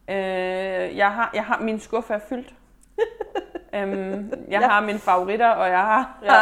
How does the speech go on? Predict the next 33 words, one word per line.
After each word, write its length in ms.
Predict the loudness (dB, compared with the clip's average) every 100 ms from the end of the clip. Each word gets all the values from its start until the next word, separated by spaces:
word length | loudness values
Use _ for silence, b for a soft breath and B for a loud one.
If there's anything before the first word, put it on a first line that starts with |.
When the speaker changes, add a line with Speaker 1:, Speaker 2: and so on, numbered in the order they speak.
| 6
Speaker 1:
jeg 100 | 4
har 200 | 4 4
også 160 | 4 2
nok 200 | -4 -4
glidecreme. 500 | -8 -8 -4 -4 -4
Jeg 100 | -4
har, 340 | -2 -2 0
øh, 140 | -2 -2
Speaker 2:
Mhm. 140 | -6 B B B B B B B B -12
Speaker 1:
altså 220 | -10 -8
igen, 300 | -8 2 2
Speaker 2:
Og 60 | 4
det 20 | 6
er 20 |
Speaker 1:
jeg 120 | 8
var 80 | 10
Speaker 2:
igen 120 | 8
Speaker 1:
single, 340 | 4 0 0 -2
hvis 140 | -2
det 120 | -2
var, 80 | 0
man 160 | 0 -2
nu 100 | -4
lige 120 | -2
havde 120 | -2
glemt 300 | -2 -2 -4
det 100 | -8
siden 220 | -8 -8 -8
sidst. 280 | -6 -8 -6
<laughs> 60 | 0
Jeg 60 |
har 100 | 2
været, 160 | 4